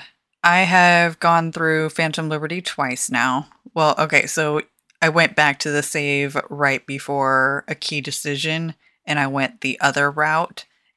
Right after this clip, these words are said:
And oh my God. One, both endings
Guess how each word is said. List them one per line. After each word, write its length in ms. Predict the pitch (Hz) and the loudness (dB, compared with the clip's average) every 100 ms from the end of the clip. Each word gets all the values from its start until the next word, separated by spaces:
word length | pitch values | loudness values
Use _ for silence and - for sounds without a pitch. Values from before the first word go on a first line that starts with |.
| - | -8
And 460 | 151 143 143 135 - - | -4 0 0 -2 -6 -2
oh 360 | 156 170 185 | 0 2 0
my 460 | 185 160 151 147 143 _ _ - | -2 -2 -2 -4 -6 _ _ -10
God. 540 | 170 170 165 151 131 127 - | -4 0 0 0 -4 -8 -4
One, 400 | 175 196 220 - _ _ _ _ _ _ _ _ - | 0 2 0 -4 _ _ _ _ _ _ _ _ -4
both 280 | 202 226 - | 0 0 0
endings 680 | 156 156 165 175 190 180 | -4 -2 -6 -6 -6 -6